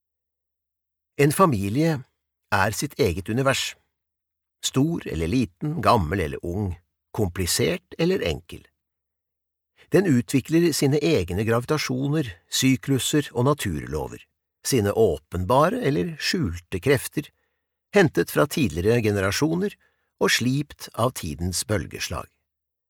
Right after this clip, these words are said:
Dens medlemmer vil kjenne luften av familiens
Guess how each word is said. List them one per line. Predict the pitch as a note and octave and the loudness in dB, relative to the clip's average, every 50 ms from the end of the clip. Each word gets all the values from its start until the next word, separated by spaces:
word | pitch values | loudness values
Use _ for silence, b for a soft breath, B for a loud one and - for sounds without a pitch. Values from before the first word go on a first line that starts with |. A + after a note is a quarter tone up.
| _ _ _ _ _ _ _ _ _ _ _ _ _ _ _ _ _ _ - | _ _ _ _ _ _ _ _ _ _ _ _ _ _ _ _ _ _ 0
Dens | D3+ D#3+ D#3+ - - | 0 2 2 2 2
medlemmer | F3 G3 E3+ - D#2 D#2+ G2 G#2 A#2 C#3 D#3 D3+ C#3+ - A#2+ A#2 | 4 4 4 4 4 0 0 2 2 4 4 2 2 0 0 -2
vil | C3 C#3 | -2 -2
kjenne | - - C#3 G#2 A2+ C#3 | -2 -2 0 0 2 2
luften | B2 G#2+ A2 - - - - - - F#3 E3+ B2 | 2 0 0 -2 -4 -10 -12 -6 -2 0 2 4
av | G2+ G#2 G2+ - | 4 2 2 2
familiens | C3+ B2 A2 F2+ C#2+ D2 D2+ F2+ G#2 A2 G#2 - | 0 0 0 -2 -4 -6 -4 -4 -4 -2 -2 -2